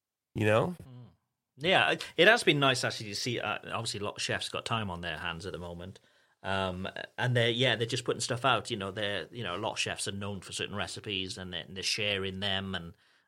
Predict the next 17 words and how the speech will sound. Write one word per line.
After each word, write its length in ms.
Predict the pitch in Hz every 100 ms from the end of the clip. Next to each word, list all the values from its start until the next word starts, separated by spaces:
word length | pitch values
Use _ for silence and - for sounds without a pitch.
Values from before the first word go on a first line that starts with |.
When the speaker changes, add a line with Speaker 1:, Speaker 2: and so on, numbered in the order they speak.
| 92
Speaker 2:
answering 260 | 104 107
questions 400 | 92 107 - 104
from 140 | - 104
people. 320 | 107 85 90
So 120 | -
yeah, 100 | 98
it, 320 | 76 85 80 107
it 80 |
is 140 | 120 107
nice 220 | 90 -
to 80 | -
see 180 | - 90
that. 200 | - -
But, 140 | _ -
Speaker 1:
That's 220 | 160 127
Speaker 2:
um, 40 |
Speaker 1:
great. 360 | 120 233 123 110